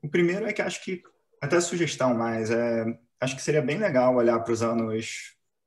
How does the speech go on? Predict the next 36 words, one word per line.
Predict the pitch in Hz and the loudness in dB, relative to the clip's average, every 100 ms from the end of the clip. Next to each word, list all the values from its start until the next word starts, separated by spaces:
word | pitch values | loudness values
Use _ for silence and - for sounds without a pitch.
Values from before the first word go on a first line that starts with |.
| - | -6
é, | 107 107 101 101 92 90 90 98 _ _ | -2 0 0 -2 -4 -6 -8 -10 _ _
posteriores, | 123 113 123 104 110 147 131 104 - - _ _ _ - | -2 0 0 2 2 2 2 0 -6 -14 _ _ _ -8
em | 113 | -6
que | 104 | -4
você | 113 113 | 0 0
potencialmente | - - 127 127 127 113 117 - | -2 -2 0 2 0 -2 -4 -4
pode | 104 107 | -6 -6
ter | |
tido | 107 110 107 110 _ _ _ _ _ _ | -6 -6 -6 -8 _ _ _ _ _ _
manipulação | 117 113 107 110 110 104 113 110 104 104 - _ | -2 -2 0 2 2 2 0 -2 -2 -6 -12 _
dos | 107 104 101 98 | -6 -2 -2 0
alunos | 104 107 104 101 | -2 -2 -6 -8
de | |
escola | - 107 104 | -4 -2 -2
privada | - 107 107 101 | -2 -2 -2 -2
indo | 101 | -8
pra | - | -10
escola | - 104 101 | -6 -6 -4
pública, | 117 123 113 110 107 _ _ _ _ _ _ _ _ | -4 -4 -4 -6 -10 _ _ _ _ _ _ _ _
que | 127 | 0
acho | 123 - | 0 -2
que, | 139 135 135 123 113 - | -4 -2 0 2 0 -2
bom, | 131 | 0
o | 123 | 0
que | - 123 | 0 0
eu | |
es-, | - - - | 0 -6 -16
esperaria | - - 117 113 120 | -6 0 2 2 2
é | 123 | 0
que | |
você | 123 117 | -2 -2
fosse | 123 - | -4 -6
ter | - | -4
uma | 120 123 - | 0 -2 0
piora | 117 107 123 127 | 2 4 4 2
na, | 113 110 107 104 101 95 | 0 0 0 -2 -4 -6